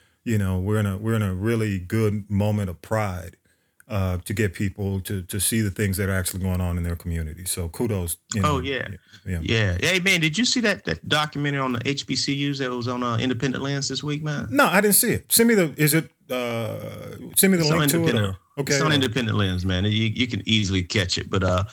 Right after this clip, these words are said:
Speaker 1: Yeah.
Speaker 2: I encourage, you know, when you talk about pride and stuff, um, it was a great documentary about H B C Us and, and, and how they came of being.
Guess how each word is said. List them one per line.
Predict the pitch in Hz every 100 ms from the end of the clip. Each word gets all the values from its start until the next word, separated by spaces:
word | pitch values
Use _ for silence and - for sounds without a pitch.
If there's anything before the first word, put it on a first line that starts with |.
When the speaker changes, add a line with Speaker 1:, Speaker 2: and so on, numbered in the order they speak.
| - - -
Speaker 1:
Yeah. | 110
Speaker 2:
I | 98
encourage, | 143 170 151 - -
you | 117
know, | 127 120
when | 123
you |
talk | 131 131
about | 123 117 104
pride | - 127 120 110
and | 92
stuff, | 95 98 92 92 -
um, | 92 92 95 95 92 _ _ _ _ _ _ _ _ _
it | 117
was | 117
a | 110
great | 123 113
documentary | 117 107 110 107 101 95
about | 90 92
H | 87 90 -
B | 92
C | - 95 92 90
Us | 85
and, | 87 87
and, | 90 87 - 87 - - -
and | 95
how | 95
they | 92 90
came | 98 85
of | 85 92
being. | 101 92 82